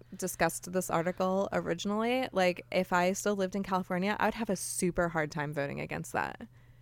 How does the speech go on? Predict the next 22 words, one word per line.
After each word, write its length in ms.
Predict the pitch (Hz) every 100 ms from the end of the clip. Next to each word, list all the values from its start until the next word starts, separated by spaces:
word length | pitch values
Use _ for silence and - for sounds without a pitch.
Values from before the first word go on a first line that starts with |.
| - - -
Because, 240 | 190 185
like, 180 | 180 - - -
everything 840 | 180 180 185 190 196 185 190 196 -
on 160 | 180 175
the 120 | 170
inside 320 | 165 165 170
of 60 | 165
my 120 | 160
being 380 | 160 160 160 156
says 220 | - 156
that 140 | 151 -
this 200 | 151 -
really 220 | 156 156
is 280 | 156 160 190
what's 180 | 185 170
in 80 | 170
the 80 | 165
best 240 | 156 -
interest 360 | 165 165 170 -
of 80 | 165
the 120 | 160
animals. 680 | 156 160 175 208 262 -